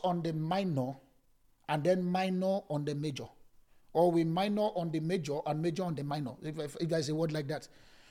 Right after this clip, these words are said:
But the things of God, you carry that five prayer points. I promise you, how you will pay your bill, it will look miraculous to you. And before you know what's going on, he will just stay there. Say, "God,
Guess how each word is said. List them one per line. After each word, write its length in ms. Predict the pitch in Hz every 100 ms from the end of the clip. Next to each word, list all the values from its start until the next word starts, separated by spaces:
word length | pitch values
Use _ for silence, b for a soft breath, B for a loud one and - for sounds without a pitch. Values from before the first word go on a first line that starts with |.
| -
But 200 | 175 160
the 100 | 170
things 340 | - 247 190
of 140 | 160
God, 240 | 143 165 139
you 60 |
carry 220 | 151 180 202
that 140 | 202
five 280 | - 180 165
prayer 240 | 160 160
points. 500 | 156 139 135 - - - _ b b -
I 80 | 123
promise 520 | - 170 170 180 -
you, 120 | 120 - - b b b b
how 320 | - 175 294
you 140 | 214
will 140 | 190 170
pay 200 | 170 202
your 180 | 175 139
bill, 280 | 127 160 107 - -
it 160 | 127
will 80 | 139
look 260 | 127 156 147
miraculous 540 | 123 127 - 127 127
to 120 | -
you. 160 | 113 107 - - - b b b
And 100 | 180
before 200 | 185 277
you 60 | 214
know 100 | 214
what's 140 | 190
going 220 | 160 180
on, 100 | 175
he 80 | 151
will 140 | 165
just 320 | 160 208 202 -
stay 120 | 170
there. 240 | 135 135
Say, 180 | 123 -
"God, 360 | 147 151 165